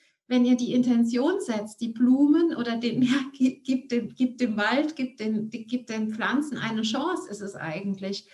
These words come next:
Es geht darum, dass wir nicht das eine ablehnen, um das andere zu bekommen, sondern alles in seiner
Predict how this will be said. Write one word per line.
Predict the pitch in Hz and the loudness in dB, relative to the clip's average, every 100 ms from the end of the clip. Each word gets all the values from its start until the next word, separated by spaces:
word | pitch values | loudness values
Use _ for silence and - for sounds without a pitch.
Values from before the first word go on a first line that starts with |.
| - - - _ - | -20 -20 -20 _ -10
Es | 220 - | -10 -2
geht | 247 247 | -2 0
darum, | 240 240 262 262 | 0 0 0 0
dass | 247 247 247 226 | 0 -2 -4 -2
wir | 240 240 247 240 _ _ _ _ _ _ _ _ | 0 0 -2 -6 _ _ _ _ _ _ _ _
nicht | 262 339 285 | 4 6 6
das | 262 | 0
eine | - 226 247 233 220 | -4 0 4 4 2
ablehnen, | 269 - 247 208 208 214 | 0 0 -2 0 -2 -4
um | 214 220 | -4 -4
das | 214 | -2
andere | 214 240 247 226 | 0 2 2 -2
zu | - - | -6 -10
bekommen, | 202 - 285 294 208 196 | -12 -2 0 2 2 0
sondern | 214 214 214 - - | -2 -4 -4 -6 -2
alles | 220 294 339 339 - | 2 4 4 4 -2
in | 247 240 | -2 -2
seiner | 240 226 233 233 226 220 220 | -2 0 2 2 0 -4 -12